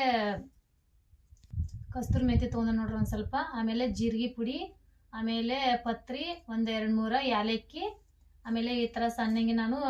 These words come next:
ಮೆಣಸಿಕಾಯನ್ನ ಹೋಳು ಇಟ್ಕೊಂಡನು, ಒಂದ್ ಎರಡ್ ಮೆಣಸಿಕಾಯಿ ತಗೊಂಡಿನಿ ನೋಡ್ರಿ. ಆಮೇಲೆ ಉಳ್ಳಾಗಡ್ಡಿ ಸಣ್ಣಗೆ ಹೆಚ್ಚಿಟ್ನು,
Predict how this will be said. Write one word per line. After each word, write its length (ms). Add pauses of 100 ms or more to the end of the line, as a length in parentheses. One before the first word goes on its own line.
(120)
ಮೆಣಸಿಕಾಯನ್ನ 520
ಹೋಳು 180
ಇಟ್ಕೊಂಡನು, 420
ಒಂದ್ 200
ಎರಡ್ 180
ಮೆಣಸಿಕಾಯಿ 360
ತಗೊಂಡಿನಿ 280
ನೋಡ್ರಿ. 240 (500)
ಆಮೇಲೆ 300 (120)
ಉಳ್ಳಾಗಡ್ಡಿ 480 (120)
ಸಣ್ಣಗೆ 300
ಹೆಚ್ಚಿಟ್ನು, 340